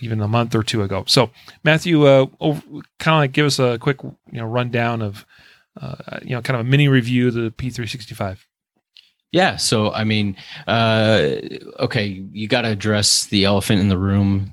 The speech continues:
Speaker 2: um, as far as w-, what about the malf-, there's so many malfunctions and this and that and broken primers and, or, uh, firing pins and all this. Um, you know, I haven't found, I, I put, now it's probably upwards,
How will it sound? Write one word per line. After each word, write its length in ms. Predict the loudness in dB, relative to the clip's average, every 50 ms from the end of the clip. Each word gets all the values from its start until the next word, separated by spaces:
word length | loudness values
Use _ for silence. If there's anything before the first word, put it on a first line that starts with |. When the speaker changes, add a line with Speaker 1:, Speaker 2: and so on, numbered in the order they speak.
| -8
Speaker 2:
um, 360 | -4 -2 0 0 0 -2 -2 -4
as 120 | -4 -2
far 300 | 0 0 0 0 0 0
as 340 | 0 0 0 0 0 -2 -6
w-, 180 | -10 -10 -10 -6
what 200 | -4 -2 -2 -2
about 240 | -2 -2 -2 -2 -2
the 100 | -4 -2
malf-, 380 | 0 2 2 2 0 -2 -6
there's 280 | -6 -6 -6 -6 -6 -8 -4
so 160 | -2 0 2
many 120 | 2 2
malfunctions 800 | 2 2 0 0 0 0 0 0 0 0 -2 -2 -2 -2 -2 -4
and 160 | -4 -4 -2
this 220 | -2 0 0 0
and 120 | 0 0 0
that 200 | 2 2 2 0
and 100 | -4 -6
broken 300 | -6 -6 -8 -8 -8 -12
primers 460 | -8 -6 -4 -2 -2 -2 -4 -4 -4
and, 160 | -4 -6 -6 -6
or, 220 | -4 -4 -4 -2 0
uh, 240 | 0 0 0 -2 -4 -2
firing 260 | 0 0 2 2 0
pins 260 | 0 -2 -2 -2 -2
and 80 | -2 -2
all 120 | -2 -2
this. 120 | -2 -6 -8 -12 -16 -16 -14 -14 -14 -10 -4
Um, 480 | 0 0 2 2 2 2 2 0 -2 -4 -8 _ _ _ _ _ 0
you 140 | 2 4 4
know, 320 | 4 4 2 0 -2 -6 -12 -20 _ _ _ -20 -20 -20 -20 -20 _ _ _ _ _
I 220 | 2 2 4 4
haven't 340 | 4 4 4 2 0 -2 -6
found, 720 | -6 -4 -2 -2 -2 0 -2 -4 -4 -6 -6 -8 -12 -14 -16 _ _ _ _ _ _ _ _ -4
I, 280 | -4 -2 -2 -2 -2 -2
I 20 |
put, 400 | -4 -4 -2 0 0 0 0 -2 _ _ _ _
now 520 | -4 0 0 2 2 2 0 0 2 0
it's 160 | 0 0 -2 -6
probably 680 | -6 -2 -2 0 0 0 -2 -2 -2 -2 -2 -2 -4 -6
upwards, 1080 | -8 -8 -8 -8 _ -2 -2 0 0 -2 -4 -8 -12 -10 -10 -8 -8 -8 -10 -12 -12